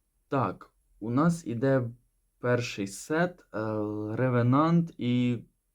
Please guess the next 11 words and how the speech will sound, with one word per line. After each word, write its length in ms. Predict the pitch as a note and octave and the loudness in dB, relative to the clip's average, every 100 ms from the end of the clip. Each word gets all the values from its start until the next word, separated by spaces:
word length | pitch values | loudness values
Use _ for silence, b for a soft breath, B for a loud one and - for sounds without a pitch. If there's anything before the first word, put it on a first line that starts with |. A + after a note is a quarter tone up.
| _ | _
Кохан. 1700 | _ - A#2+ A#2+ - - _ _ _ _ - - - - - F#2 F#2+ - _ _ _ _ _ - - | _ -4 0 0 0 -6 _ _ _ _ -20 -20 -20 -16 -8 -8 -8 -12 _ _ _ _ _ -20 -4
Першу 760 | C3+ C3 B2 - A#2+ A2+ G#2+ - _ _ _ | -2 0 -2 -4 0 0 -2 -8 _ _ _
команду 500 | - A2+ A2+ G#2+ G#2 | -6 -2 0 0 0
я 140 | G#2 G2+ | 0 0
знаю, 380 | A#2+ E3+ F#3 | 0 0 2
ми 140 | C#3 A#2+ | 2 0
будемо 760 | A2 A#2+ A2+ G#2+ G#2+ G#2 G#2+ - - - | 0 0 0 -2 -4 -10 -18 -20 -20 -8
голосувати 640 | G#2 G#2 - A2 C#3+ E3 | -4 -4 -4 -4 -4 -6
саме 440 | A#2+ - B2 C3 A#2+ | -12 -6 -2 -2 -2
за 240 | - A#2+ | -4 -2
них. 520 | B2+ A#2+ F2+ - - | 0 2 0 -4 -14